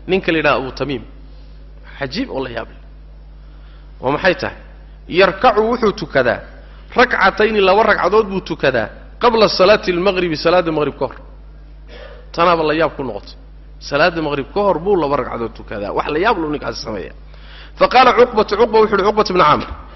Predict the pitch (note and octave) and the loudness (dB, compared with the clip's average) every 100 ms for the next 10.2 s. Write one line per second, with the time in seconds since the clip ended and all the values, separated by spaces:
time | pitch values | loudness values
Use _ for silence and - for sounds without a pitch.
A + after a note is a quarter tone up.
0 | - - A#3+ B3 A#3 E3+ G3+ A#3 G#3 - | -20 -4 -2 2 4 4 4 2 2 -2
1 | A#3+ A3+ G#3 A3 G#3+ F3 C3+ A2+ G2 - | -4 2 4 4 2 -2 -2 -4 -8 -12
2 | - - - F3+ F3+ E3+ F#3+ A#3 G3+ F3+ | -20 -20 -2 0 0 0 2 2 0 -2
3 | - G3+ G#3 - D3+ A#2+ G2+ - - - | 2 2 2 0 0 -2 -4 -8 -18 -2
4 | D3 G3+ F3+ G#3+ G3 G3 F3+ - G#3 G3 | 2 4 4 2 0 0 0 -2 -2 0
5 | F3 - G3 F3 D#3 E3 B2+ C#3+ - D#3 | 0 0 0 0 -2 -4 -6 -10 -12 -6
6 | F#3+ G#3+ G#3+ G#3+ G#3+ G#3+ G#3 G#3+ G#3 F#3+ | -4 -2 0 0 -2 -8 -8 -4 -4 -2
7 | G3 G3 F#3+ F3+ E3+ D#3+ G#2+ - - - | -6 -4 -6 -8 -8 -12 -12 -18 -20 -20
8 | - - - - - C#3+ G3+ G3+ D#3+ E3+ | -20 -20 -20 -20 -8 0 2 2 2 2
9 | G3+ F3+ F#3+ F#3 E3+ E3+ G3+ F#3 E3+ F#3+ | 2 2 0 -2 -2 0 2 2 2 -2
10 | - - | -4 -14